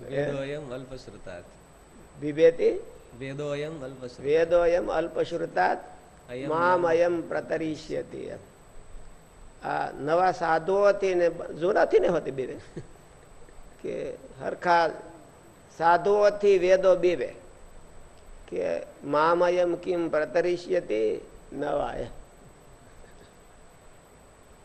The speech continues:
Speaker 2: મારો ફજે તો કરશે કે શું કરશે? એની માલી પાસે પડ્યું હોય છે, એ બધું મારા નામે ચડાવે અને પછી બધાને કહે કે વેદોમાં આમ કીધું છે. એવું કે.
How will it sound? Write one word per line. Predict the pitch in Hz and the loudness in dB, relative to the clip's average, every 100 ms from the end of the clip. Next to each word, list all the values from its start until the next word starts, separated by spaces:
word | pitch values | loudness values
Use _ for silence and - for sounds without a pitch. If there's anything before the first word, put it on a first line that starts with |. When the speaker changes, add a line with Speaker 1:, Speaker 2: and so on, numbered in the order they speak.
| - - | -20 -10
Speaker 2:
મારો | 156 147 | -4 -2
ફજે | 151 - 143 160 | -4 -4 0 0
તો | 185 | 2
કરશે | - 180 175 202 196 | 0 0 -2 -4 -2
કે | 190 | 0
શું | 185 - | 0 -2
કરશે? | 131 117 - - - - - - - - - - - - - | -4 -6 -14 -18 -20 -20 -20 -20 -20 -20 -20 -20 -20 -20 2
એની | 160 170 | 4 6
માલી | 180 185 185 | 6 4 2
પાસે | 190 190 185 196 | 4 4 4 0
પડ્યું | 170 196 202 | 0 2 6
હોય | 202 | 4
છે, | 196 | 4
એ | 208 196 | 2 2
બધું | 196 190 190 | 0 0 2
મારા | 180 185 190 | 4 6 6
નામે | 190 185 | 6 4
ચડાવે | 180 180 190 214 233 | 4 4 4 4 4
અને | 208 175 | 4 0
પછી | 165 156 | 0 -2
બધાને | 156 - 147 127 | -4 -6 -6 -6
કહે | - 135 123 - - - - - - - - - | -6 -6 -6 -12 -16 -20 -20 -20 -20 -20 -20 -14
કે | 156 | -4
વેદોમાં | 147 156 160 156 151 | -2 0 -2 -2 -2
આમ | 147 | -2
કીધું | 143 147 131 123 | -4 -10 -12 -14
છે. | - - - - - - - - - - - - - - - - - - - - - | -18 -18 -16 -18 -20 -20 -20 -20 -20 -20 -20 -20 -20 -20 -20 -20 -20 -20 -20 -20 -16
એવું | - | -16
કે. | - | -16